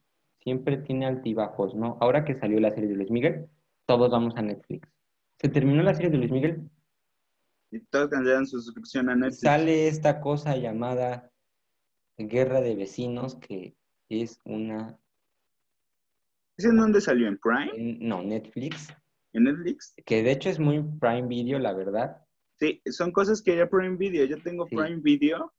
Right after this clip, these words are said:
Speaker 2: y Prime Video saca cada cosa. Y,
Speaker 1: Y,
Speaker 2: sí es como
Speaker 1: y, sinceramente, perdón para los productores de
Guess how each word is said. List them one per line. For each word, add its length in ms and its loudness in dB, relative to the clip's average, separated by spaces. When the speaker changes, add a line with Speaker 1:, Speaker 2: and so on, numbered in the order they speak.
Speaker 2:
y 180 -6
Prime 300 4
Video 280 4
saca 340 -2
cada 400 0
cosa. 500 -2
Y, 160 -4
Speaker 1:
Y, 60 0
Speaker 2:
sí 80 2
es 100 0
como 300 -2
Speaker 1:
y, 580 -2
sinceramente, 1000 -4
perdón 460 0
para 180 2
los 160 -6
productores 720 -4
de 280 -4